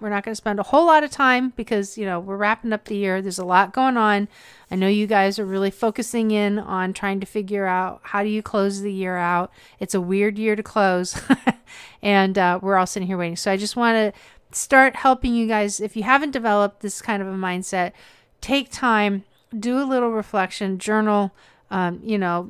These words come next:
do a vision board, you know, whatever it is that you do, okay, to help m-, keep you moving forward.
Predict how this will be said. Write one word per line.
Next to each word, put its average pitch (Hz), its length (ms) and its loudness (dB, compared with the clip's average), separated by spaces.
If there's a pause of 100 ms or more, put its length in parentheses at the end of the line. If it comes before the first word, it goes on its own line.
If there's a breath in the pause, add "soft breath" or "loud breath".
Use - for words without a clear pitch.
do 196 180 2
a 180 60 0
vision 233 320 2
board, 196 560 -2 (340)
you 220 140 -4
know, 196 100 0
whatever 240 360 2
it 311 120 4
is 262 160 -2
that 254 220 -6
you 226 100 -4
do, 202 360 -2 (300)
okay, 185 400 -2 (340 loud breath)
to 233 200 4
help 240 440 6
m-, 226 260 2
keep 233 340 0
you 214 160 4
moving 190 360 4
forward. 170 520 -4